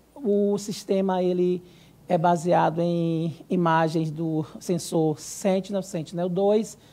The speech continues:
processado pixel a pixel e também baseado, é, em processamento em nuvens. É, os produtos,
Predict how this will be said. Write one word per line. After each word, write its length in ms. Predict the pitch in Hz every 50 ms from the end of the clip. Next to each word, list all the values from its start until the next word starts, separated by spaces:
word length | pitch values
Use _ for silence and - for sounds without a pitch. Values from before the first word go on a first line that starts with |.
| - - - -
processado 880 | - 202 196 - 202 190 - - 190 175 175 170 160 175 170 170 175 175 180 - - - - -
pixel 320 | - 190 180 185 - 220
a 40 | 202
pixel 640 | 196 - - 208 208 214 208 - - - 226 220
e 220 | 214 208 202 208 208
também 360 | 208 214 202 190 180 180 190
baseado, 760 | 180 185 190 185 185 180 170 165 165 170 165 160 175 180 185 - - - - - _ _ -
é, 420 | - 233 180 180 175 175 175 180 -
em 100 | 185 180
processamento 720 | 175 - 185 170 196 175 - 190 175 170 170 180 170 -
em 80 | 190 180
nuvens. 560 | 170 170 156 147 143 139 143 139 135 - - - - - - _ _ _ _ _ _
É, 320 | - 175 160 156 156 156 165
os 220 | 185 185 175 -
produtos, 880 | - 226 214 190 165 170 170 165 165 160 - 185 175 170 170 - -